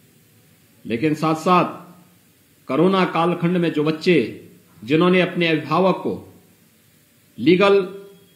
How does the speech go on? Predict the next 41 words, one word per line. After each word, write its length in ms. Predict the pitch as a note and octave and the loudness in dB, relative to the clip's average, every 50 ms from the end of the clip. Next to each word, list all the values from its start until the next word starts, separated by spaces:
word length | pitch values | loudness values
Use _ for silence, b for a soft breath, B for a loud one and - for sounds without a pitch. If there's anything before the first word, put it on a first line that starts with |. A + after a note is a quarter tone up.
| _ - - | _ -8 -2
गार्जियन 480 | B2+ D#3+ F3+ F3+ E3 G#3 A3+ A3+ A3 | 0 0 2 2 2 2 2 2 0
को 140 | A3 A3+ G3+ | 0 -2 -2
खोया 360 | - - E3+ F#3+ F#3+ E3 D3 | -2 0 0 2 2 2 0
है, 240 | B2 A2 G2 F2+ - - - - - - - - - _ _ _ G#2+ | 0 -2 -6 -12 -14 -16 -20 -20 -20 -20 -20 -20 -20 _ _ _ -6
माता 320 | A#2+ C#3+ D#3 - G3 G3 | -4 -2 -2 0 0 0
पिता 280 | F3+ G3 F3+ G#3 G#3 G#3 | 0 0 0 0 0 0
को 160 | F#3+ G#3+ - | 0 0 0
खोया 280 | G#3+ G#3+ G#3+ G#3 G3 | 2 4 4 4 4
है, 260 | E3+ C#3+ A#2+ G2 - - - - - _ _ _ _ _ _ _ - | 2 0 -4 -6 -10 -14 -20 -20 -20 _ _ _ _ _ _ _ 0
उन 160 | D#3+ E3 D#3+ | 0 0 2
बच्चों 380 | C#3+ C#3+ D3 - - E3+ E3 D#3 | 0 -2 -4 -6 -4 -4 -4 -2
को 160 | - C#3+ C3+ | -2 -2 -2
भी 140 | E3+ G#3 G3 | 0 0 0
वहां 200 | F3 D#3 D#3+ D#3+ | 0 0 -2 -2
पे 80 | D#3+ | -4
पढ़ाने 380 | D3+ D#3 C#3+ B2+ C3+ C#3 D3 C#3+ | -4 -4 -6 -4 -4 -4 -4 -4
की 120 | C#3+ C#3+ | -4 -4
व्यवस्था 420 | B2 B2+ A#2+ A#2+ A#2+ - - C#3 C#3 | -6 -4 -6 -6 -8 -10 -10 -8 -8
की 200 | C3+ - A#2 G#2 | -8 -8 -10 -10
जाएगी। 380 | G#2+ F#2+ F#2 F#2 E2+ E2+ E2 - - - _ _ _ _ _ _ _ _ _ _ _ _ _ _ _ _ _ _ _ _ - G3 | -8 -8 -8 -8 -10 -12 -16 -20 -20 -20 _ _ _ _ _ _ _ _ _ _ _ _ _ _ _ _ _ _ _ _ -4 -2
इसका 260 | F#3+ - - B3 A#3+ | -2 -2 0 0 0
infrastructure 760 | B3 A#3+ - - A#3+ B3 - - - B3 - - - C4 A#3 F3+ - - - - - - - - _ _ _ _ _ - | 0 0 0 0 0 0 0 0 -2 -4 -2 -2 0 0 0 0 -4 -8 -14 -18 -20 -20 -20 -20 _ _ _ _ _ -6
राज्य 260 | A#2+ D3 D#3+ D3+ F#3 | -4 -4 -4 -2 -4
सरकार 380 | F3 - F#3 D#3+ - F3 E3+ - | -4 -4 -4 -4 -2 -4 -4 -4
के 140 | - F#3 D#3+ | -4 -4 -6
स्तर 260 | - - - F3 E3+ | -6 -8 -8 -8 -8
पर 140 | - F#3+ F3 | -6 -8 -8
खड़ा 280 | - - - C#3 C#3 | -8 -8 -6 -4 -4
किया 200 | C3+ C#3 C#3 B2 | -4 -4 -4 -4
जा 140 | A#2+ B2 A#2+ | -4 -4 -4
रहा 160 | B2 C3+ C#3 | -6 -4 -4
है। 220 | C#3+ F3 G3+ G#3 G3 | -2 0 0 0 -2
प्रदेश 400 | G#3 D#3 C#3+ D3+ E3+ F3 E3 - | -4 -6 -4 -2 -2 -4 -4 -6
के 120 | - E3+ | -6 -6
अंदर 180 | E3 F3 F3 D#3+ | -6 -4 -4 -6
सभी 280 | - - F#3 F#3+ G#3+ | -4 -4 -2 0 0
अठारह 360 | G#3+ G3+ G#3+ - F3+ F3+ F#3+ F#3 | 0 0 -2 -2 -2 -2 -2 -2
कमिश्नरी 540 | F#3+ - F3+ F3+ F3+ F3+ - A3 G#3+ A3 | -2 -2 -2 -2 -2 -2 -4 -4 -4 -2
में 120 | G#3+ G#3+ G3 | -2 -2 0
वर्तमान 400 | F3 E3 D#3 E3+ E3+ F3 F3+ F#3 | -2 -2 -2 -4 -2 -2 0 0
में 340 | F3+ F3 A#2 - - - | 0 -2 -2 -4 -8 -16